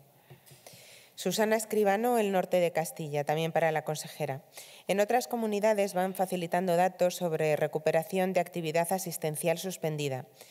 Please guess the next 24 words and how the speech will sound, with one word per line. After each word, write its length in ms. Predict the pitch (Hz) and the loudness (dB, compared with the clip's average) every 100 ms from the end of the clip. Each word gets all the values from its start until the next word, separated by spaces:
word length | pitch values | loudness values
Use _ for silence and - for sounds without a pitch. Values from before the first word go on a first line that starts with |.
| - - - _ | -20 -20 -20 _
¿Puede 240 | 220 247 | 2 2
concretar 760 | 262 247 196 190 208 196 202 - | 0 -2 -2 2 2 2 -2 -2
cómo 240 | 208 214 | 0 0
está 280 | 214 - 202 | -2 0 0
la 120 | 190 | 0
situación 600 | 190 185 165 - 185 175 - | -4 -4 -4 0 0 -2 -4
en 120 | 165 | -4
los 140 | 160 | -2
de 80 | 160 | -2
Castilla 360 | 156 - 185 170 | -2 -2 0 2
y 20 | |
León 260 | 175 175 - | 2 0 -2
en 140 | 170 | -6
general 520 | 160 165 151 175 170 - | -4 -4 0 2 0 -2
y 120 | 175 | -2
los 160 | 165 156 | -2 0
de 80 | |
Valladolid 500 | 151 147 147 151 165 - | 0 2 0 -2 -4 -4
en 100 | 180 | -2
particular? 640 | 165 165 151 175 185 175 - - - _ - | -2 -2 -4 0 0 -2 -12 -20 -20 _ -2
¿Hay 200 | 208 214 | 0 0
fechas, 680 | - 220 220 185 165 - | 0 0 0 0 0 -2
especialidades, 960 | - - 170 - 156 156 180 175 160 151 | -8 -6 -6 -2 -2 2 2 4 0 -2
pruebas 520 | - 180 175 160 151 | -2 2 2 2 -2